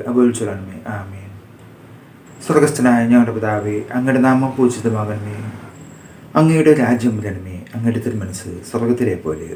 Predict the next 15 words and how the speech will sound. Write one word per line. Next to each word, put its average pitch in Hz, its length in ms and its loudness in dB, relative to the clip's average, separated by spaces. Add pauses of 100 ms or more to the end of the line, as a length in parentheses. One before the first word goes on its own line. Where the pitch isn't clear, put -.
ഭൂമിയിലുമാകണമേ. 101 760 0 (840)
അന്നന്ന് 151 320 2
വേണ്ടുന്ന 120 260 2 (120)
ആഹാരം 104 360 -4 (140)
ഇന്ന് 127 200 4
ഞങ്ങൾക്ക് 110 360 2
തരണമേ. 101 360 -6 (300)
ഞങ്ങളോട് 117 440 0
തെറ്റ് 110 220 -4
ചെയ്യുന്നവരോട് 107 440 -8 (880)
ഞങ്ങൾ 156 260 6
ക്ഷമിച്ചിരിക്കുന്ന 113 580 0
പോലെ 101 200 -10 (160)
ഞങ്ങളുടെ 120 340 4
തെറ്റുകൾ - 340 -6